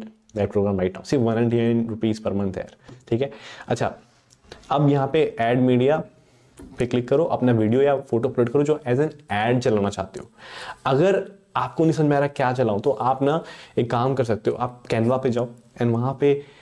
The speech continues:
अपना बढ़िया सा क्रिएटिव बनाओ, बहुत ही कॉम्प्लेक्स मत बनाने की कोशिश करना, सिंपल क्रिएटिव बनाओ, काम करेगा, आपको सिंपल बनाना है। उसके बाद अगर आप चाहते हो कि ये वीडियो क्रिएटिव के साथ खेलो, तो videos should be very powerful। देखो, इमेज क्रिएटिव चल जाते हैं कई बार,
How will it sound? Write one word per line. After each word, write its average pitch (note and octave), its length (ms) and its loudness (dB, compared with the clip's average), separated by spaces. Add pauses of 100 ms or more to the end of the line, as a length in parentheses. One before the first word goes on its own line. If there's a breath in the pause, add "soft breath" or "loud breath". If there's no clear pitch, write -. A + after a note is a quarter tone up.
(200 loud breath)
अपना C3 300 0
बढ़िया A#2+ 280 2
सा B2+ 120 -2
क्रिएटिव A#2+ 340 0
बनाओ, A2 240 0
बहुत D#3 300 2
ही G3 40 0
कॉम्प्लेक्स C#3+ 640 -2
मत C3 120 4
बनाने B2 320 2
की B2 60 0
कोशिश B2 220 2
करना, B2 340 0 (260 loud breath)
सिंपल D3 380 2
क्रिएटिव D3 240 2
बनाओ, C3+ 320 2
काम C3 720 0
करेगा, A#2+ 460 4
आपको B2 460 0
सिंपल B2 300 0
बनाना G2 280 0
है। F#2+ 120 -6 (320 loud breath)
उसके - 200 0
बाद E3 460 0 (340 loud breath)
अगर D3+ 160 0
आप E3+ 60 0
चाहते D#3+ 200 0
हो F#3+ 60 0
कि F#3+ 80 2
ये F#3+ 60 6
वीडियो C3+ 340 4
क्रिएटिव C3+ 300 0
के C#3 100 0
साथ C3 100 0
खेलो, F#2+ 320 -4 (260 loud breath)
तो C#3+ 80 0
videos F3 600 2 (120)
should D#3 160 2
be D#3+ 140 4
very A2+ 240 2
powerful। F2+ 340 -2 (180)
देखो, C#3+ 340 2
इमेज D#3+ 260 4
क्रिएटिव E3+ 240 2
चल D3+ 180 2
जाते A#2+ 200 2
हैं B2 100 0
कई B2+ 100 2
बार, D#3 240 0